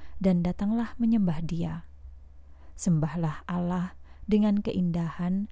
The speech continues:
hidup yang suci. Biarlah bumi bergetar di hadapannya. Ceritakanlah kepada bangsa-bangsa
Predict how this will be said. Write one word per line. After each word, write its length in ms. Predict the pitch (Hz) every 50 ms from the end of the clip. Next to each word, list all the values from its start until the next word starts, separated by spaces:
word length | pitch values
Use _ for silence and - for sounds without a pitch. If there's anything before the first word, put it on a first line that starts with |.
| - - - - - -
hidup 320 | 208 202 170 165 175 - - -
yang 240 | - 190 180 170 165
suci. 560 | - - 196 - - - 175 - 175 170 - - - - - - - - - - - - - - - - - - - -
Biarlah 560 | - 185 208 202 185 180 - 165 160 160 - - 185
bumi 320 | 190 185 180 185 180 165
bergetar 720 | 156 180 175 - - 185 - - 156 156 165 170 180 175 - - - - - - - - - -
di 160 | - - 165
hadapannya. 720 | 156 165 156 160 - - 160 165 170 170 165 160 165 - - - - - - - - - - - - - - - - - - - - - - - - - - - -
Ceritakanlah 800 | - 233 226 240 254 240 - 240 226 247 233 226 226 208 - -
kepada 320 | 226 - 220 208 180 196
bangsa-bangsa 1040 | 170 175 185 185 190 - - 190 170 160 180 165 165 160 - - 165 165 170 - -